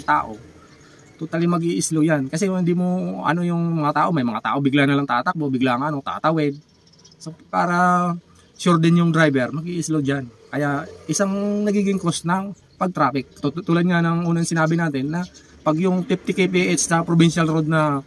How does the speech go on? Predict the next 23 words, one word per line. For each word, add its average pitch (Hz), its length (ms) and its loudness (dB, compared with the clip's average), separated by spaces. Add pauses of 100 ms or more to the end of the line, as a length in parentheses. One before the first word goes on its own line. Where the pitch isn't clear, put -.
takbo 165 320 2
ng 147 140 0
mga 139 260 -2
sasakyan, 113 380 -10 (680)
tapos 143 300 -4
pagdating 147 340 0
dun 151 160 2
sa, 147 400 0 (1600)
ah, 135 560 2 (140)
lugar 160 320 6
na 156 160 4
yan, 147 180 2
eh, 135 300 0
matao, 135 640 -2
so, 156 140 -14
ano, 135 160 -6 (880)
possible 180 400 0
na 170 80 0
i-slow 123 560 -2
ang 113 80 -14 (560)
traffic 117 320 -4
ko 107 80 -10
dyan. 104 180 -8